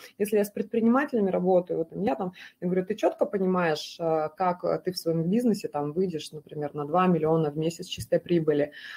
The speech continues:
А, ну, примерно. Ну, то есть, э, как правило, это гипотеза. Я у него спрашиваю: «Это гипотеза или ты чётко знаешь, что это работает?» Потому что, эм, ну, вот у меня есть бизнесы, где я тестирую гипотезы, а есть, э, бизнес, где я чётко могу просчитать каждый степ-бай-степ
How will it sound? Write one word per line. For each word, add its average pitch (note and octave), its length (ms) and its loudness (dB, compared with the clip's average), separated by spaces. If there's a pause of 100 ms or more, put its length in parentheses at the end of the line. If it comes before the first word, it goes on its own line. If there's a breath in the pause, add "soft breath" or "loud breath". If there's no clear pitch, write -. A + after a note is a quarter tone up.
(200 loud breath)
А, D#3 260 2
ну, C#4+ 200 4
примерно. F3 580 6
Ну, A#3 80 4
то A#3 100 2
есть, - 220 -2
э, - 280 -2
как F3+ 140 -2
правило, A3 320 4
это F3+ 220 2
гипотеза. D#3+ 520 -2
Я F3 120 2
у - 20 2
него E3 180 0
спрашиваю: E3+ 440 -6
«Это A#3+ 80 -2
гипотеза A#3 560 2
или G3 240 2
ты F#3+ 120 -4
чётко G3 400 -2
знаешь, D#3+ 300 0
что - 220 -2
это D#3+ 160 -2
работает?» D3+ 500 -2 (120)
Потому E3+ 260 -2
что, F3+ 180 -6 (140)
эм, E3+ 480 0
ну, F#3+ 120 2
вот D#3+ 180 -2
у F3+ 40 -2
меня G#3 160 4
есть G3+ 480 2
бизнесы, F3+ 460 2
где E3+ 160 0
я F#3 80 2
тестирую F#3 440 0
гипотезы, A3 600 2 (380 loud breath)
а E3+ 140 2
есть, B3+ 480 0
э, E3 560 0
бизнес, G3+ 360 2
где E3 480 2
я F3 160 2
чётко - 300 -6
могу E3 240 0
просчитать F#3 540 -2
каждый D#3 340 -6
степ-бай-степ E3 720 0